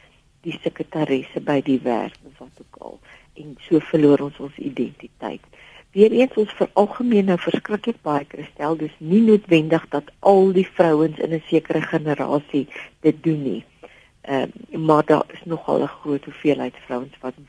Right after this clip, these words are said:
worstel met hierdie, "Wie is ek? Wat is my drome? Mag ek maar?" Daai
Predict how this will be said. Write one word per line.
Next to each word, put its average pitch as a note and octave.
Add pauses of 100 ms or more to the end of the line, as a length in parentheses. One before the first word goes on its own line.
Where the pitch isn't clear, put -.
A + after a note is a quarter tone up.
worstel C#3+
met C3+
hierdie, A#2 (420)
"Wie E3
is D#3
ek? - (120)
Wat C#3+
is G3 (120)
my D3
drome? C3 (340)
Mag D#3
ek G3 (180)
maar?" B2+ (440)
Daai -